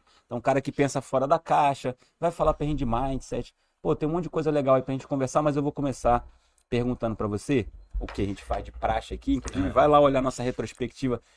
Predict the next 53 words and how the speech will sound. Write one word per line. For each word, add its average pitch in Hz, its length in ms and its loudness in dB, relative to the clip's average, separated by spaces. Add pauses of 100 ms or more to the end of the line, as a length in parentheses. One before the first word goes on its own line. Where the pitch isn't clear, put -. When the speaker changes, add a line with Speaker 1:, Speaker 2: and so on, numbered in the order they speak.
(140)
Speaker 1:
tá 110 100 2
muito 143 220 0
legal 117 300 4
sobre 113 260 -4
o 107 60 -4
que - 100 -4
que - 140 -4
é 120 80 2
vital 104 320 -2
pra 101 120 -8
você, 120 380 -6 (400)
com 107 100 -4
vários 117 300 6
convidados 101 420 -4
respondendo. 123 500 -2
Acho 123 120 -6
que - 60 -10
o 117 40 -6
seu 123 200 -4
é - 20 2
o 123 80 0
vigésimo 120 420 -4
segundo 117 320 -10
episódio 101 400 -8
nosso. 82 360 -12
Speaker 2:
Pô, 98 100 0
legal. 107 400 -2 (480)
Speaker 1:
O - 40 -6
que 156 100 6
que - 100 2
é 147 80 4
vital 123 720 2
na 110 100 -6
sua 110 220 -4
vida, 92 240 -6
Jeff? 95 440 -8
Manda 101 240 0
pra 104 120 2
Speaker 2:
Vital 117 160 10
Speaker 1:
gente 117 80 10
aí. - 40 -2
Speaker 2:
pra 113 140 4
mim, 110 380 -2
cara, 85 420 -6
é 95 80 -6
a 87 140 -6
família. 80 840 -6 (260)
E 95 120 -6
vou 127 120 2
te 135 160 -4
dizer 131 220 0
por - 240 2
quê. 101 180 -2